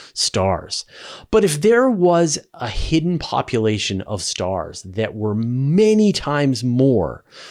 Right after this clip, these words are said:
than the population of the regular stars that we can see, the gas and dust that we can see, then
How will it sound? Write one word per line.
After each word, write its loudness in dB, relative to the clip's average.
than 0
the -4
population -2
of -12
the -4
regular -2
stars -6
that -12
we -14
can -8
see, -8
the -8
gas -6
and -6
dust -6
that -10
we -14
can -8
see, -6
then 0